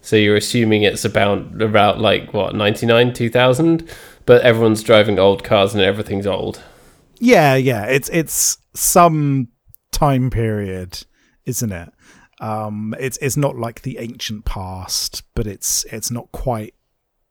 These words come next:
Speaker 2: now. Um, and, and it handles it incredibly well. And what, what I do like is, obviously this is a movie, an, uh, an actual Irish movie, and it feels very Irish, doesn't it? Not
Speaker 1: Yeah.
Speaker 2: like Leap Year,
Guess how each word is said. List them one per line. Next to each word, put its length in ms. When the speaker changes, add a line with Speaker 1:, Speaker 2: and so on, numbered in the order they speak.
Speaker 2:
now. 680
Um, 640
and, 240
and 220
it 100
handles 360
it 80
incredibly 400
well. 240
And 80
what, 220
what 120
I 100
do 180
like 240
is, 80
obviously 300
this 200
is 100
a 60
movie, 560
an, 120
uh, 340
an 200
actual 400
Irish 400
movie, 560
and 140
it 120
feels 400
very 260
Irish, 520
doesn't 280
it? 160
Not 240
Speaker 1:
Yeah. 180
Speaker 2:
like 200
Leap 400
Year, 200